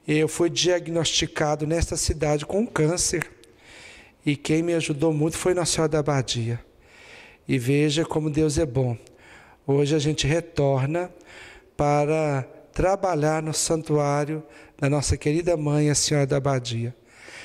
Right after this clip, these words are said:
Desde já eu agradeço a todos o carinho e a acolhida e vamos trabalhar juntos.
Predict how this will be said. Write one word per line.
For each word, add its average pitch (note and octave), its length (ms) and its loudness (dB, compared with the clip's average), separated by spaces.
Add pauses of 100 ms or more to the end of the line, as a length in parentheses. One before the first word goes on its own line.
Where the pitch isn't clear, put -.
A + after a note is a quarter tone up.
(180)
Desde D#3 300 0
já D3 260 2
eu D#3+ 140 2
agradeço D#3 520 0
a F3+ 60 -2
todos C3+ 480 -2
o C#3 80 -2
carinho C#3+ 440 0
e D3 40 2
a C#3 60 0
acolhida D3 680 -2 (680)
e C#3+ 60 0
vamos D3 260 2
trabalhar D3+ 460 2
juntos. C3 800 -2